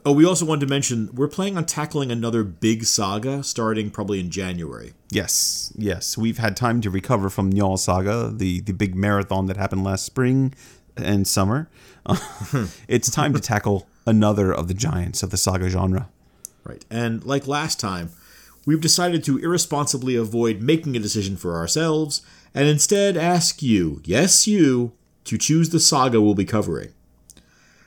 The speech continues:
Speaker 1: So after having consulted the oracles, the runes, the wise woman who lives in a cave outside of town,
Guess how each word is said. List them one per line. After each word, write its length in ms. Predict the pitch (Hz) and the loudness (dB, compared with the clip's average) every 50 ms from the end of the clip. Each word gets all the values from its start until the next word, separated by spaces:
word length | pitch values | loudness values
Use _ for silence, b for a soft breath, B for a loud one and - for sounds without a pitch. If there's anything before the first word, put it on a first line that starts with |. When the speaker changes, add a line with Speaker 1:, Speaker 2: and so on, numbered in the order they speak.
| b b b | b b b
Speaker 1:
So 180 | - - 190 | -4 0 2
after 200 | 208 208 202 196 | 2 4 6 6
having 240 | 170 165 156 156 147 | 6 6 6 4 4
consulted 540 | - 156 139 - - 175 185 170 170 156 127 | 2 0 2 4 6 6 4 4 2 0 2
the 160 | 123 117 - | 2 2 4
oracles, 760 | - 143 175 180 180 175 170 175 175 170 160 - - - - _ _ _ | 6 6 6 6 6 6 6 6 6 6 6 2 0 -2 -8 _ _ _
the 120 | - 110 | 2 4
runes, 760 | 110 107 123 156 170 170 170 170 175 175 175 170 165 - b b b b b b b | 4 6 6 6 6 6 6 4 2 0 0 -2 -2 -4 b b b b b b b
the 220 | - 104 104 104 98 | 0 2 2 2 2
wise 420 | 104 117 127 135 147 156 160 135 | 2 2 4 4 6 6 4 4
woman 200 | 143 151 147 151 | 4 2 2 2
who 60 | 139 127 | 2 2
lives 200 | 127 135 117 113 | 2 2 2 2
in 60 | 117 | 0
a 60 | 113 | -2
cave 280 | - - 131 120 127 117 | 0 2 4 4 4 4
outside 260 | 117 113 - 117 104 | 2 2 2 0 0
of 120 | 101 - - | -2 -4 -2
town, 500 | - 170 170 170 160 160 156 151 143 | -2 0 2 2 2 2 2 0 -2